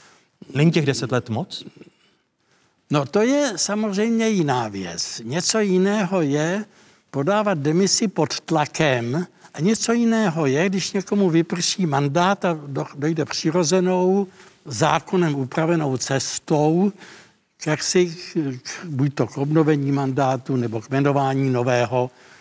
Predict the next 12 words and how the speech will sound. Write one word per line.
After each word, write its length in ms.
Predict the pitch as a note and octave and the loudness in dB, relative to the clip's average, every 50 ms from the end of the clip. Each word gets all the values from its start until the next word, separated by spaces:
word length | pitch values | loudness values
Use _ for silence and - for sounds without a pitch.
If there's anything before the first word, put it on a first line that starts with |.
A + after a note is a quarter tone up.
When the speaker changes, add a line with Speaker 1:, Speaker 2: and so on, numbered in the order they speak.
| - _ _ _ - | -20 _ _ _ -16
Speaker 2:
mm, 340 | - - - G2 - F#2+ F#2 F#2 F2+ F2 F2 - - - - - | -14 -14 -12 -12 -12 -12 -12 -12 -12 -14 -14 -16 -18 -16 -8 -2
ústavního 640 | C3+ C3 - - - D3 C3+ C3 C3 B2+ C3 C3+ B2+ | -2 -2 0 0 2 2 2 2 2 0 2 2 2
funkcionáře. 1000 | A2 B2+ A#2 B2 A#2+ - - C#3 A2+ G2+ F#2+ F2+ F2 F2+ F2 - - - E2+ E2 _ _ - - - - - _ - - - - | 0 -2 -4 -4 -4 -6 -4 -4 -4 -6 -6 -10 -10 -10 -10 -10 -12 -12 -14 -16 _ _ -20 -20 -20 -20 -20 _ -20 -16 -6 -2
Ale 440 | A2 A#2 B2 B2 B2 A#2+ A2+ G#2 G2+ _ | 0 2 2 2 2 0 -2 -6 -10 _
tlak 440 | - C#3 A2+ A#2+ E3+ A#3+ - - - - - - _ _ _ _ _ _ - | -6 -4 0 0 0 0 0 -4 -10 -12 -12 -12 _ _ _ _ _ _ -14
jednoho 600 | - A2+ A2+ A#2 A#2+ C3 D3 F#3+ B3 A#3+ A#3 B3+ | -12 -6 -2 0 0 2 2 4 4 4 4 2
ústavního 640 | A3 F3+ D#3+ - - - E3+ D3 C#3 C3+ C3+ B2+ A#2+ | 2 0 0 0 -2 -4 -4 -2 -2 -2 -2 -2 -2
činitele 540 | - - - C#3 A2+ A#2 - A2 A2 A2 G#2+ | -4 -6 -6 -6 -6 -6 -6 -8 -8 -8 -6
na 140 | A2+ A#2+ B2 | -4 -4 -2
druhého 540 | A2+ A2+ B2 C3 C#3+ E3+ A3 B3 A3+ A#3 F#3+ | 0 2 2 4 4 4 4 2 0 0 0
ústavního 640 | E3+ D3 - - - A#2+ A#2+ A2+ B2+ C#3 A#2+ B2+ | 0 -2 -2 -2 -2 -2 -2 0 0 0 0 0
činitele 760 | B2 - - C3+ B2+ A#2+ A#2 A2+ - - A#2+ A#2 A2 A2 A2 | -2 -2 -2 -2 -2 -2 -2 -2 -2 0 0 0 0 0 -4